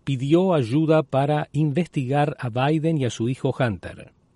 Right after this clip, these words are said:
Días antes de la llamada, Trump ordenó a sus asesores congelar un fondo de cuatrocientos millones de dólares en ayuda militar para Ucrania, lo que generó especulaciones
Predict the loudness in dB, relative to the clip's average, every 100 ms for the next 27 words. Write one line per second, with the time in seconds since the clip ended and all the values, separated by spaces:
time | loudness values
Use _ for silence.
0 | _ _ _ _ -4 -2 -2 0 2 2
1 | 2 2 2 4 4 2 0 -4 -2 0
2 | 0 0 0 0 0 2 2 2 0 -6
3 | -6 -6 -2 0 0 -4 -6 -2 -2 -2
4 | -2 0 0 -2 0 2 2 0 0 -2
5 | -4 -10 -4 -2 0 0 0 -2 -2 0
6 | 0 0 0 0 -4 -6 -16 -20 -20 -4
7 | -2 0 2 2 2 -2 -2 -2 0 -2
8 | 0 2 2 0 -6 -16 _ _ _ -6
9 | -4 -2 0 0 0 0 -4 0 -2 -2
10 | -2 0 0